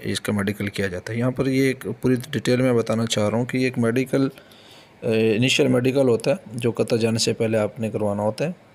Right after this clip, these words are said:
इंडिया, पाकिस्तान में मुख्तलिफ लोकेशंस पे ये मेडिकल सेंटर मौजूद हैं। पाकिस्तान में, अ, इस्लामाबाद और कराची में क्यूओसी सेंटर हैं। नीचे मैंने लिंक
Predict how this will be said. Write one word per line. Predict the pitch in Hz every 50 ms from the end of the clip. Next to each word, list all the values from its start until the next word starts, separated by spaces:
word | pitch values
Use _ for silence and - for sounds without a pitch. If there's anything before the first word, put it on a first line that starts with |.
| - - - - - - - - - - - -
इंडिया, | 117 117 120 117
पाकिस्तान | 117 - 104 - - 113 - 120 113 113
में | 113 113 110
मुख्तलिफ | 110 110 110 - - 123 110 110
लोकेशंस | 107 101 - 107 104 - 120 110 104
पे | - 110 110
ये | 107 107 107 107 104
मेडिकल | 101 104 104 98 98 95 - 110
सेंटर | - - 98 101 98 107
मौजूद | 101 101 98 98 101 120 127 120
हैं। | 110 101 - - - - - - - - - - - - - -
पाकिस्तान | 98 98 - - - - 113 110 113
में, | 117 117 117 117 117 117 113 -
अ, | - - - - - - - - - - - 113 101
इस्लामाबाद | 104 - - 110 104 104 107 104 104 110 113 117 113
और | 113 113 110
कराची | 110 - 95 101 101 - - 120
में | 120 117 113 110 - - - - - - - - -
क्यूओसी | 107 101 104 - 110 107
सेंटर | - 113 107 101 104 -
हैं। | 110 104 113 - - - - - - - - - - - - - - 110
नीचे | 104 - - 117
मैंने | 110 110 110 110 101
लिंक | 98 104 107 104